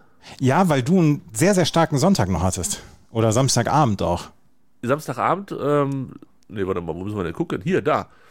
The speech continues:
Speaker 2: Da müssen wir gucken. Zwei eins für den H S V gegen K S C hatte ich getippt. Das war das zwanzig Uhr dreißig Spiel. Dann hatte ich sechsundneunzig richtig natürlich. Und das Hertha, das, das war wichtig. Hertha gewinnt in Augsburg. Das habe ich als einer von wenigen. Gut, dass dann Mainz in Gladbach gewinnt, das hatte nur der V Kramer.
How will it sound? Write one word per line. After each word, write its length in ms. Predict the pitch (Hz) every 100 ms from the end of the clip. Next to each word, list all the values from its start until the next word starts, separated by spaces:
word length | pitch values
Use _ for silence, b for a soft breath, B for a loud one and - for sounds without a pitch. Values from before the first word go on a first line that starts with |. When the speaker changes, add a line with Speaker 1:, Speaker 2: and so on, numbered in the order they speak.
| b b -
Speaker 2:
Da 100 | 165
müssen 240 | 135 104
wir 40 | 98
gucken. 240 | - 95
Zwei 280 | - 143 170
eins 220 | 143 170
für 120 | -
den 80 | 139
H 80 | 143
S 60 | -
V 120 | 156
gegen 140 | 135
K 180 | 131 131
S 140 | 123 -
C 100 | 156
hatte 100 | 165
ich 80 |
getippt. 300 | - 170 196
Das 140 | 139 -
war 160 | 139
das 160 | 131 127
zwanzig 260 | 135 131 135
Uhr 80 |
dreißig 340 | 117 110 123 143
Spiel. 240 | - 190 B B 131
Dann 120 | 127
hatte 100 | 143
ich 60 |
sechsundneunzig 580 | 127 139 131 120 131 131
richtig 280 | 151 - 160
natürlich. 440 | 156 - 165 165 -
Und 280 | 185 220 233
das 200 | 175 139
Hertha, 340 | 160 170 147
das, 240 | 151 - -
das 200 | 196 196
war 320 | 147 104 76
wichtig. 320 | 113 - 85 98
Hertha 220 | 147 160
gewinnt 320 | 131 139 139
in 100 | 120
Augsburg. 440 | 110 139 - 98 - B B B B
Das 160 | - -
habe 100 | 143
ich 160 | -
als 120 | 120 -
einer 200 | 127 131
von 160 | 113
wenigen. 420 | 123 110 90 -
Gut, 200 | 117 107
dass 140 | 110 -
dann 220 | 113 117
Mainz 340 | 104 107 135 117
in 100 | 113
Gladbach 320 | 135 - 143
gewinnt, 340 | 135 131 131
das 160 | 117 -
hatte 200 | 113 110
nur 100 | 107
der 140 | 104
V 220 | - 104
Kramer. 440 | 95 - 95 90